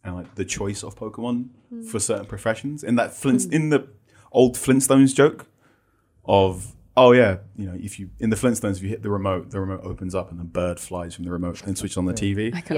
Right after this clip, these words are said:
Speaker 2: remember that, but
Speaker 1: There
Speaker 2: okay.
Speaker 1: are certain things in Detective Pikachu, like, "Oh yeah, of course that Pokemon would work in a coffee shop," versus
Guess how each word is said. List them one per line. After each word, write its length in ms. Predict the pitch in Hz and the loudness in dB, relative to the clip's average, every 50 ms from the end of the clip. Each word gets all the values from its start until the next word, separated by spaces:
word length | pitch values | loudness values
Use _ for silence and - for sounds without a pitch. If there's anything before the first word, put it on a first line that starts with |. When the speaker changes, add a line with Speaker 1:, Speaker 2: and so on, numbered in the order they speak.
| - 190 190 | 0 0 0
Speaker 2:
remember 60 | 180 175 | -2 -4
that, 200 | 175 160 - - | -6 -8 -10 -12
but 220 | - - - 220 202 | -14 -12 -10 0 6
Speaker 1:
There 160 | - 254 127 | 8 8 8
Speaker 2:
okay. 200 | 240 247 - 277 262 | 8 6 4 0 -2
Speaker 1:
are 40 | - | 2
certain 380 | - - 143 135 123 117 117 | 6 8 8 8 8 6 4
things 260 | 110 - 120 113 101 | 4 4 2 2 2
in 220 | 104 101 98 92 - - | 0 -2 -4 -6 -10 -12
Detective 340 | - 104 110 101 - 107 - | -2 0 0 0 0 0 0
Pikachu, 240 | - 151 123 - - | 0 0 0 2 4
like, 140 | 113 - | 6 8
"Oh 100 | - 143 | 8 8
yeah, 120 | 151 165 127 | 8 8 6
of 60 | 98 - | 4 2
course 200 | - 175 160 - | -2 -4 -2 -2
that 220 | - 87 - - | -4 -4 -6 -4
Pokemon 420 | - 104 95 - - 95 92 92 92 | -4 -4 -4 -2 -4 -4 -4 -4 -6
would 140 | 92 90 85 | -10 -8 -4
work 240 | 95 92 90 92 - | -4 -4 -4 -4 -6
in 60 | 92 | -10
a 40 | 92 | -10
coffee 240 | - - 95 - 95 | -10 -12 -12 -12 -12
shop," 200 | - 90 85 - - | -12 -12 -12 -14 -6
versus 480 | 92 101 95 90 - 98 92 87 82 | -4 -2 -2 -2 -2 -6 -6 -8 -10